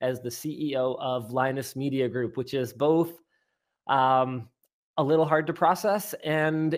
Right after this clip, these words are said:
a, uh, and,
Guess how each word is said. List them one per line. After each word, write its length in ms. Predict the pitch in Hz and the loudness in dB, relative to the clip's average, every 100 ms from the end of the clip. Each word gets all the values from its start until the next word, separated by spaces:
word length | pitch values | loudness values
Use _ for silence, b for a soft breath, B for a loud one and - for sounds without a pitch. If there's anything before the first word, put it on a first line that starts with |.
| - | 0
a, 380 | 143 143 143 | 0 2 4
uh, 400 | 139 135 131 131 127 B B _ _ _ _ _ _ - | 6 6 6 6 2 B B _ _ _ _ _ _ 0
and, 320 | 214 233 170 | 0 0 -10